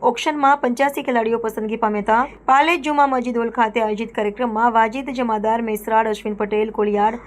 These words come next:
હારૂન હેડી, ઇખર, ફરીદ રઘુ વલણ, આરિફ બાપુજી કંકારિયા, મુસ્તાક ટટ્ટુ વલણ સહિતના ગામના ક્રિએટરો, આગેવાનો ઉપસ્થિત રહ્યા હતા અને પી પી એલ ના આયોજકની સરાહના કરી હતી.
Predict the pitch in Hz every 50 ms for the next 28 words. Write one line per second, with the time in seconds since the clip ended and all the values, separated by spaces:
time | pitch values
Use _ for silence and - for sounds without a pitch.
0 | - - 240 254 277 311 311 302 277 247 262 269 269 247 220 - 247 240 240 240
1 | 247 - 247 226 226 226 202 226 226 208 208 233 214 226 220 220 214 226 233 220
2 | 208 214 214 220 220 220 220 214 202 214 208 214 220 214 220 208 202 208 220 220
3 | 214 214 214 226 247 247 - - - 247 247 254 254 - 320 311 302 - 294 254
4 | 254 262 247 233 233 226 226 226 - 226 214 214 220 220 220 202 214 214 214 220
5 | 220 214 226 214 208 208 220 214 220 214 208 208 202 214 208 208 202 202 208 233
6 | 240 - 269 247 269 262 262 254 247 254 254 247 240 233 226 220 208 - 220 214
7 | 208 214 208 202 202 - 208 202 208 208 208 202 - 208 202 196 196 196 196 -
8 | 208 196 196 190 - 196 208